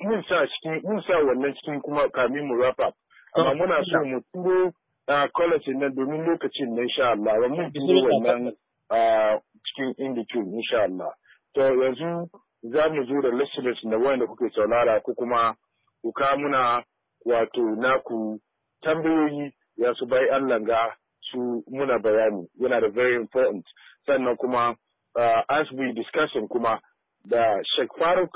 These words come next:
Speaker 1: da kuma Sheikh Asad suna ku prepare ku kuma naku wannan five questions din da ku rubuta su ku aje domin in mun sake muku lokacin nan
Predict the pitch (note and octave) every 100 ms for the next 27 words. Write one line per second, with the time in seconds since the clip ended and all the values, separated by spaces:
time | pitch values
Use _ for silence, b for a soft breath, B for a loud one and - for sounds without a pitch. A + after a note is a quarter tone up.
0 | - _ - A2+ C#3 C3+ B2 B2+ C#3+ C#3
1 | C#3 B2+ D#3 C#3+ C3 - - C3 C#3+ G3+
2 | F#3 - D#3 E3+ E3 E3+ D#3+ G#2+ - _
3 | _ _ A#2 B2 C#3 D3 D3 - _ _
4 | - C#3+ D#3 D#3 D3+ - B2+ A#2+ A2 G#2
5 | - A#2+ D#3 E3 - C#3 - A2 - C3
6 | A2+ G#2+ _ _ _ G#2+ A#2 C3 B2+ D3
7 | D3+ D3+ - - E3+ C3+ C#3+ C#3+ A#2+ A#2
8 | D#3 - B2+ A#2 A#2+